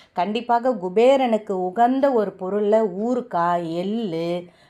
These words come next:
பணம், செல்வம், காசு, இதெல்லாம் ப-, நிறைய பேர் வீட்ல இப்ப என்ன பண்றாங்கன்னா,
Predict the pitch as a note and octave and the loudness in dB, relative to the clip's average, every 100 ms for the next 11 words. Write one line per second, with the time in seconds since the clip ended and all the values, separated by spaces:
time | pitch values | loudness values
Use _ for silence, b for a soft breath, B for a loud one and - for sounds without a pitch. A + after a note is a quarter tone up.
0 | B _ _ G3+ A3+ C#4+ C4 - - A3 | B _ _ 2 4 2 0 -2 0 2
1 | C4 D4 A#3 F3+ F#3 F3+ F#3+ G#3+ B3+ B3 | 2 -2 -2 -2 -4 -2 2 4 2 -2
2 | F#3+ F3 F3+ F#3+ B3 D4+ D4+ G3+ G3+ A3+ | -6 -4 -4 0 2 2 2 0 2 2
3 | E4 F4+ E4+ C4 B3+ D#4 C#4 G#3 G#3 C4 | 0 2 2 2 0 -2 0 0 -2 -2
4 | B3 G3+ F3+ G3 C#4+ G3 F3+ | -4 -4 -6 -2 -2 0 -2